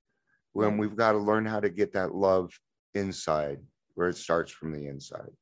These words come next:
Speaker 2: That's right. Um, you know, so, um, along those same lines,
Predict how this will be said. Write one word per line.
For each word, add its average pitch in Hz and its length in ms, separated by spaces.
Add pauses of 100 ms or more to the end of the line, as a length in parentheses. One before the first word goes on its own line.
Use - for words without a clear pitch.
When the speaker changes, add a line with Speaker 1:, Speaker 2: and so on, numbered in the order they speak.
(600)
Speaker 2:
That's 175 300
right. 147 380 (1080)
Um, 175 760
you 214 120
know, 214 200
so, 208 540 (580)
um, - 580 (800)
along 214 460
those 214 220
same 180 300
lines, 165 760